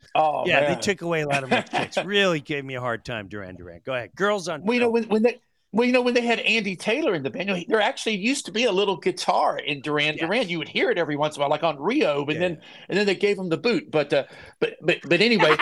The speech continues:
Speaker 2: <laughs>
Speaker 1: so I go
Speaker 2: Sorry,
Speaker 1: to the, I go,
Speaker 2: I didn't
Speaker 1: I go to the concert down in Tampa, right, with my son. I meet my son down there.
Speaker 2: Yeah.
Speaker 1: And just walking from the hotel to Amalie Arena, I wanted to get my son some coffee, right? He's, he's nineteen years old.
Speaker 2: Yeah.
Speaker 1: Uh,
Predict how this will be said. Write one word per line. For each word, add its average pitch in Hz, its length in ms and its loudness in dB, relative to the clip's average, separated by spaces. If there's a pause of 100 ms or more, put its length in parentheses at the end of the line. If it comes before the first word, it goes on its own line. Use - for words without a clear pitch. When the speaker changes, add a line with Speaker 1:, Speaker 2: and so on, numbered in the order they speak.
Speaker 2:
<laughs> - 160 2
Speaker 1:
so 196 100 4
I 190 120 4
go 170 60 -2
Speaker 2:
Sorry, - 220 2
Speaker 1:
to - 40 2
the, 170 80 2
I 185 60 4
go, 226 120 0
Speaker 2:
I - 20 2
didn't - 140 -2
Speaker 1:
I 208 40 -2
go 254 140 0
to 269 40 -10
the 202 100 -8
concert 208 440 -2
down 190 180 0
in 165 140 -6
Tampa, 214 420 -2
right, 143 220 0
with 156 160 -6
my 135 100 2
son. - 240 -4
I 165 60 2
meet 185 180 -2
my 151 80 -2
son 208 340 -2
down 110 220 -4
there. 110 80 -20 (100)
Speaker 2:
Yeah. 110 140 -2 (340)
Speaker 1:
And 156 100 0
just 226 260 -2
walking 185 340 0
from 160 160 -2
the 139 100 0
hotel 175 680 0 (320)
to - 200 -2
Amalie 160 300 2
Arena, 147 340 0
I - 60 -2
wanted 165 240 0
to 170 80 -2
get - 80 -6
my 151 140 0
son 156 300 -2
some 127 180 -14
coffee, 127 520 -2
right? 123 200 2
He's, 135 180 -12
he's 139 240 -16
nineteen 147 480 -2
years 131 240 -8
old. 139 200 2
Speaker 2:
Yeah. 123 180 -2 (460)
Speaker 1:
Uh, 139 160 4